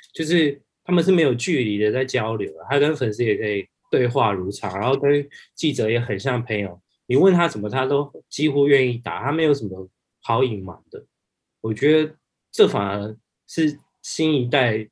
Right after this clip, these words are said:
我觉得比较跟得上时代的作风，欸。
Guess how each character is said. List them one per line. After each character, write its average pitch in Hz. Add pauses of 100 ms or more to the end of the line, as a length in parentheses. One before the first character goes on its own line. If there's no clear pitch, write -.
我 110
觉 131
得 143
比 127
较 139
跟 139
得 127
上 135
时 -
代 123
的 110
作 98
风， 85
欸。 -